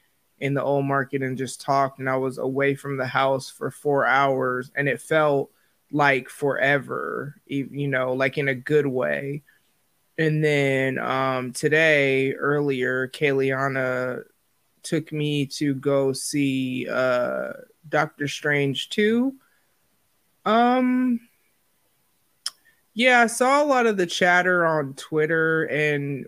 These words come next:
with stuff like that, I'm always gonna go see it myself 'cause I am very much a Marvel fan. I've seen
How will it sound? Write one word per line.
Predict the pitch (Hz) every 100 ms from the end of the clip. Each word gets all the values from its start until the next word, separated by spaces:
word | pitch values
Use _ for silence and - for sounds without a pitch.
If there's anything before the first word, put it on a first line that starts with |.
| -
with | 156 160
stuff | - 233 233
like | 170 143
that, | 151 147 147
I'm | 143 151
always | 120 147 147 143
gonna | 143 139 135
go | 139 139
see | 135 - 143 139
it | 139 131
myself | 139 131 127 147 143 143 143
'cause | 147
I | 143 143
am | 139 139 131
very | 139 139 135
much | 135 123
a | 123
Marvel | 135 135 143 147 143 143
fan. | - 143 139
I've | 135 135
seen | - 147 139 135